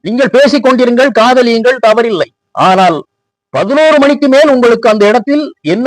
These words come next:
அனுமதி இருக்கிறது? ஒரு நல்ல தாய் தாப்பன் உங்களை கண்டிக்கவில்லையா? சரி, நீங்கள் அந்த இடத்திற்கு வந்து விட்டீர்கள், ஆனால் என்ன விளைவை நீங்கள் சந்தித்தீர்கள் என்பதை இந்த நாடே அறிந்து கொண்டிருக்கிறது. இரவு பத்து மணிக்கு மேல் நீங்கள் வெளியிலே நடமாடுவது என்பது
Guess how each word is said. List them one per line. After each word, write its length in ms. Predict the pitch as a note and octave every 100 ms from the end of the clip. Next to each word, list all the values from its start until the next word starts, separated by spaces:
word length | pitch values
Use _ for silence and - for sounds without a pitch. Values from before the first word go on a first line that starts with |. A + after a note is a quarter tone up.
| G#3+
அனுமதி 240 | G#3+ G#3+ F3+
இருக்கிறது? 340 | E3+ D3 G2 - _ _ _ _ D3
ஒரு 140 | G3+ G3+
நல்ல 140 | B3+ C4
தாய் 200 | A3+ B3+ C4
தாப்பன் 320 | A#3+ B3 A#3+
உங்களை 240 | G#3 G#3 F#3
கண்டிக்கவில்லையா? 640 | F#3 G#3 F#3+ E3 D3 C#3 A2 - _ _ _ _ _ _ _
சரி, 200 | G#3+ C#4 F#3 G#2+ E3
நீங்கள் 260 | A#3+ A3+
அந்த 100 | G#3+ A3
இடத்திற்கு 320 | C#4+ C#4+ A#3+ G#3+
வந்து 160 | A#3+ B3+
விட்டீர்கள், 420 | G#3+ G3+ F3 A2 - -
ஆனால் 300 | G3 B3 D4 B3 - E3+
என்ன 140 | C#4 D4 A3+
விளைவை 260 | C4 C#4+ B3
நீங்கள் 280 | A#3 G3+ F#3+
சந்தித்தீர்கள் 520 | A#3 A#3 A#3+ G3+ G3+
என்பதை 260 | G3+ G3 F3 E3 _ _ _ _ _ _ D3+
இந்த 160 | F3 E3
நாடே 220 | F3 G#3+ G#3+
அறிந்து 220 | E3+ G3 F3
கொண்டிருக்கிறது. 520 | D#3+ C#3 C3 A#2 - _ _ _ _ -
இரவு 360 | D#3+ C#4+ D4+ C4 A3
பத்து 220 | G#3+ C#4+
மணிக்கு 260 | C#4 C#4+ C4 A3
மேல் 180 | C#3 G2 _ _ _ _ _ _ D3+
நீங்கள் 340 | A3 A3+ A3+ F#3
வெளியிலே 340 | B3 A#3+ A3+ E3
நடமாடுவது 520 | F3 A#3 A3 G3 F#3 F3
என்பது 240 | G3+ C#4